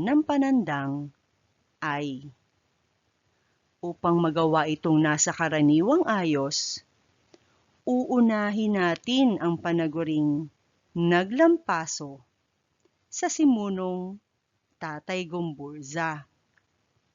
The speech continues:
Aalisin din natin ang panandang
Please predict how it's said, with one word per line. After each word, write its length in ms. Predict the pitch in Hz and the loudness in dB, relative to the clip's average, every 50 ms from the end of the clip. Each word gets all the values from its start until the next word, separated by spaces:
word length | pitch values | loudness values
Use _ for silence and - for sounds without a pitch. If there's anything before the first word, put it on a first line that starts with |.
| _ _ _ _ _ _ _ _ _ _ _ _ _ _ _ _ _ _ _ _ _ _ _ _ - | _ _ _ _ _ _ _ _ _ _ _ _ _ _ _ _ _ _ _ _ _ _ _ _ -4
Aalisin 640 | 190 185 165 156 170 175 175 165 - - 170 165 165 | -2 0 0 0 0 0 -2 -4 -2 -2 0 0 0
din 240 | 151 165 156 170 | 0 0 0 2
natin 480 | 247 349 359 - - 196 175 175 180 196 - 233 | 2 0 -2 -2 -4 -2 0 0 0 0 0 0
ang 160 | 262 277 - | 0 0 2
panandang 880 | 302 294 285 294 294 277 247 175 165 156 156 156 156 156 160 160 - | 2 2 4 4 4 2 2 0 -2 -2 -2 -2 -2 -2 -4 -6 -10